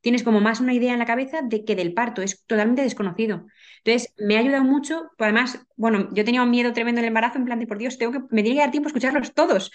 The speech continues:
porque a ver si hay alguna experiencia de algo que no me da tiempo a escuchar", y justo era crítica.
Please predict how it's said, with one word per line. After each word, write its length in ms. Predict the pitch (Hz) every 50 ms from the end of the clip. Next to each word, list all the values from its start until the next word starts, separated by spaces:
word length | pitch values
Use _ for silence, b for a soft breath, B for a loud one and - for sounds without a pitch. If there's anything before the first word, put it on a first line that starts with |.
| B B B B B
porque 240 | - 247 233 226 226
a 60 | 202
ver 120 | 220 269 285
si 100 | 320 330
hay 40 | 320
alguna 220 | 311 320 311 320
experiencia 500 | 285 _ - 302 302 _ _ - 320 311
de 220 | 311 302 320 339 339
algo 160 | 339 349 339
que 100 | 269 233
no 160 | 233 254 294
me 120 | 330 349
da 100 | 339 320
tiempo 200 | 330 311 302 311
a 20 | 311
escuchar", 380 | 302 - 320 - - 339 392
y 60 | 339 269
justo 360 | - 285 311 302 - - 320
era 180 | 302 277 262
crítica. 420 | - 254 302 - 285 - 170 -